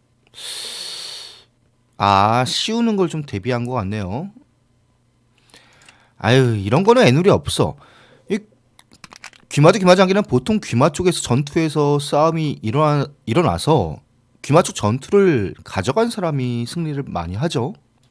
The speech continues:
이거 애누리 없지. 그냥 상졸대 하면서 계속 밀고 올라가야지. 그렇죠? 다음 수에 밀면은 초나라 난리 나지. 미는 수 대응해야 됩니다.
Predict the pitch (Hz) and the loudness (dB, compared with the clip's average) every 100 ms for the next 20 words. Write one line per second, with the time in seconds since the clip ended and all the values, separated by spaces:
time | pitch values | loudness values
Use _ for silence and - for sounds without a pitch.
0 | _ _ _ _ _ _ _ _ - - | _ _ _ _ _ _ _ _ -20 -20
1 | _ _ - 233 123 202 226 127 - - | _ _ 0 4 4 4 2 2 -2 -8
2 | 117 107 117 117 - 208 202 180 110 110 | -8 -4 -4 -4 -4 -4 -4 -4 -4 -4
3 | 123 120 180 175 110 156 117 - _ _ | -4 -4 -2 0 0 -2 -2 -4 _ _
4 | _ _ _ _ _ _ _ - 160 208 | _ _ _ _ _ _ _ -6 2 2
5 | 240 151 170 175 101 143 92 107 135 95 | 2 -2 0 0 0 -2 -2 -4 -6 -10
6 | 104 _ _ _ _ _ _ _ - - | -14 _ _ _ _ _ _ _ -20 -16
7 | - - 175 - _ _ _ _ _ _ | -12 -10 -10 -12 _ _ _ _ _ _
8 | _ _ _ _ _ _ _ _ _ - | _ _ _ _ _ _ _ _ _ 2
9 | 127 208 247 226 151 123 165 208 220 170 | 4 6 4 2 2 0 2 2 2 2
10 | 156 156 110 104 - 208 185 151 92 107 | 0 -2 -4 -6 -6 -2 0 2 0 0
11 | 151 143 98 - 104 113 185 175 95 123 | -4 -4 -4 -6 -6 -4 -6 -8 -4 2
12 | 196 214 - - 107 120 156 147 110 85 | 2 2 -2 -4 -2 -2 -2 -4 -4 -6
13 | 110 | -10